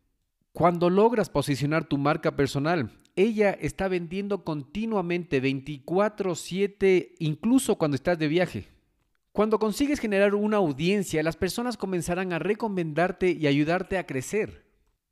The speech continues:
Si las personas reciben un valor gigantesco cuando consumen tu contenido, se sentirán aún más confiados para recomendarte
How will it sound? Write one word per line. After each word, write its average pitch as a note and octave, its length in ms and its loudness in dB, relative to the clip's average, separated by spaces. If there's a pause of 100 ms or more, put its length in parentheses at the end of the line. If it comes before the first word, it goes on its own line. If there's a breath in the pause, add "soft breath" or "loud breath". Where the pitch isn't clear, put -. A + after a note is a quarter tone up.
Si F3+ 140 0
las F3 140 0
personas G3+ 460 0
reciben G3 420 -2
un G3 140 -2
valor F#3 260 0
gigantesco E3+ 840 0
cuando C#3 240 0
consumen D#3+ 480 0
tu D3 100 0
contenido, D3 640 -2
se D3 160 -6
sentirán E3+ 500 -4
aún F#3 260 -4
más G#3+ 280 -4
confiados F#3+ 760 -2
para D3 300 -4
recomendarte E3+ 920 -4